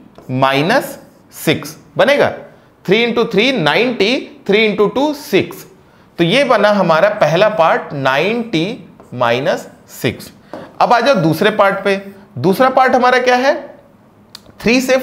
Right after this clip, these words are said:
ट्वेल्व को डिवाइड किया तो फ़ोर times गया, तो ये हमारे पास आ गया फ़ोर।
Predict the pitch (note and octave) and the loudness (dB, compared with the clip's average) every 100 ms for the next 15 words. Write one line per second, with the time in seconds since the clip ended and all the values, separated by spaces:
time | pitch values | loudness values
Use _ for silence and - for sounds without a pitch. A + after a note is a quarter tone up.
0 | - - - - G3+ A3+ B3 G3 F#3+ E3+ | -4 -12 -6 0 2 2 2 4 4 2
1 | E3 F3 C4+ - - - - C4+ A#3+ G3 | 2 0 0 -4 -18 -8 -2 0 2 2
2 | D3+ B2+ B2 - A2+ G2+ - - - G3 | 2 0 -2 0 0 0 -8 -20 -6 -2
3 | A3+ C4 G#3+ A3 A3 G#3+ G#3 F#3+ F#3+ A#3 | 2 2 2 2 0 -2 0 0 2 -2
4 | - - A#2 - - - | -2 0 0 -2 -10 -20